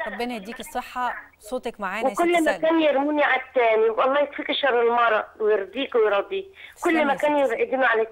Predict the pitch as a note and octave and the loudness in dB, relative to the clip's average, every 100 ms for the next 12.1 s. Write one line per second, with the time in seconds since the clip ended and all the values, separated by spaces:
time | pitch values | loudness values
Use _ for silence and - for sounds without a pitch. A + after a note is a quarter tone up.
0 | - A#3 - A3+ B3 B3+ G#3 G3+ - F#3+ | 0 0 0 -8 -2 0 0 -4 -4 -2
1 | F3+ F#3 G3 - - - D#4 D4+ C4+ C4 | 0 -2 -6 -14 -18 -4 -2 0 0 0
2 | A#3 B3+ B3+ - F#3 F#3 - F3 - _ | 2 0 0 -2 -2 -2 -2 -4 -6 _
3 | - - - A#3+ B3+ D4 C#4+ C#4 C#4 C#4+ | -20 -20 -2 2 2 2 2 0 0 0
4 | A#3+ A3+ A3 C4+ A#3+ A#3 A#3+ A#3+ A#3 G#3+ | 2 0 2 2 0 0 0 2 2 2
5 | G3+ - F#3 - - - - - - - | -2 -4 -6 -6 -10 -10 -18 -20 -16 0
6 | C#4+ C#4+ C4 - B3 A#3 G#3 G3+ - - | 2 2 0 0 0 -2 -4 -8 -8 -14
7 | - G#3 A3 A#3 A#3 - A3+ - - - | -2 0 2 0 -6 -4 -4 -6 -20 -20
8 | - A#3+ C4+ C#4 A3+ A#3+ _ A#3+ G3+ G3 | 0 0 2 -2 -2 -8 _ 0 0 0
9 | A3 B3 C4 B3+ A3 G#3 C4+ E4+ G#4+ - | -6 -8 -6 -4 -4 -2 0 0 -2 -6
10 | - - A#3 A#3 - B3+ B3+ A#3 A3+ - | -20 -18 -4 -4 0 0 2 0 -2 0
11 | G3+ G#3 G3+ G3 F#3 F#3 G3 F3 E3 E3+ | 2 2 2 0 0 -2 0 0 -2 -6
12 | F#3 | -10